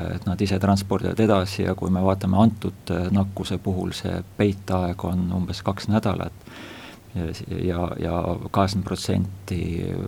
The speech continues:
võib-olla ei kogegi raskeid sümptomeid, et nad lihtsalt vaatavad lihtsalt kehva, ma,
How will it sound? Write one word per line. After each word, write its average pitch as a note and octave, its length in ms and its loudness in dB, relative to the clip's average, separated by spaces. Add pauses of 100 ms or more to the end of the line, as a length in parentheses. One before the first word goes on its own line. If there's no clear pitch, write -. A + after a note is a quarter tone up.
võib-olla F#2 400 -2
ei - 100 0
kogegi F#2+ 380 2
raskeid G2 420 0
sümptomeid, F2 720 0
et - 400 -8
nad F2+ 180 0
lihtsalt F#2 260 -4
vaatavad G2 360 2
lihtsalt G2+ 320 -4
kehva, G2 400 -2
ma, F2+ 160 -2